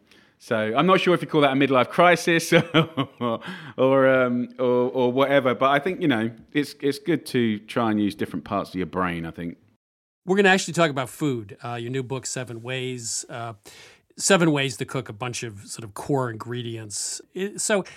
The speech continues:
Speaker 2: here's what's interesting to me. You have vindaloo or poke from Hawaii or butter chicken from Mumbai,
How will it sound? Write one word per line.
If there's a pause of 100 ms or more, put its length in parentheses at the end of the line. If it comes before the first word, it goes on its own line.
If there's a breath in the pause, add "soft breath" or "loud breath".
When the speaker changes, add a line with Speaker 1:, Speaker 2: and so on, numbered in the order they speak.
(160 loud breath)
Speaker 2:
here's
what's
interesting
to
me.
You
have
vindaloo
or
poke
from
Hawaii
or
butter
chicken
from
Mumbai,